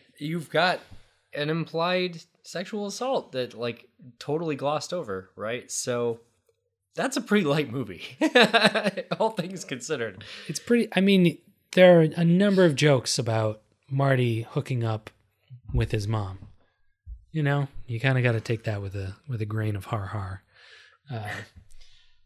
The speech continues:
Speaker 2: but Eric Stoltz
Speaker 1: Reportedly.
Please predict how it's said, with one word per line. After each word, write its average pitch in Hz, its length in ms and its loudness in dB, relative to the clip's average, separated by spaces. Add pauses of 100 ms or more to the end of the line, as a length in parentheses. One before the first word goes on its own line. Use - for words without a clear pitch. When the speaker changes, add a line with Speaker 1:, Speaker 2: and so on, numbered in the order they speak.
(380)
Speaker 2:
but 147 280 6 (100)
Eric 160 180 2
Stoltz - 680 2 (1400)
Speaker 1:
Reportedly. 117 560 -4